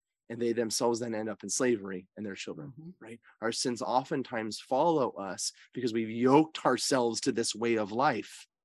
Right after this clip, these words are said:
Speaker 1: And so when you punish our adversaries, in this you glorified us whom you have summoned. "For in secret the holy children of the good, uh, of,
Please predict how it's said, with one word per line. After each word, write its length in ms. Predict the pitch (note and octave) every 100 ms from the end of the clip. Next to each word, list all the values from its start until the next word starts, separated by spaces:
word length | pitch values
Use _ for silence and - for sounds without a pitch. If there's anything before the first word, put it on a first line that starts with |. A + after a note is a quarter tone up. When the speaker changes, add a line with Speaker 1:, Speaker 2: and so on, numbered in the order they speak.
| _ _ _ _ _ _ _ _ -
Speaker 1:
And 140 | B2
so 440 | - C#3 B2 A2 G#2 _ _ _ _ _ _ -
when 160 | C3+
you 80 | B2+
punish 380 | - D#3 F3 -
our 80 | C3+
adversaries, 1040 | D3 D3+ C3+ C#3 C3 G#2 - C3+ B2+ B2
in 140 | -
this 200 | A#2+ A#2+
you 60 | B2
glorified 500 | A2+ A2+ A2 A2+ G#2 - _ _
us 280 | - C#3+ C#3+
whom 180 | - A#2+
you 80 | A#2
have 120 | G2
summoned. 460 | - D#3 D#3+ D#3+ - _ _ _ _ _ -
"For 160 | B2+
in 180 | B2 A#2
secret 520 | A2+ - G3+ G#3 G#3+
the 80 | G#3
holy 200 | E3+ F3
children 320 | D#3+ E3+ D#3 D#3+
of 100 | D3
the 80 |
good, 420 | C3+ D3+ C#3+ C3+ D3 _ _ _ _ -
uh, 140 | B2+ -
of, 180 | C3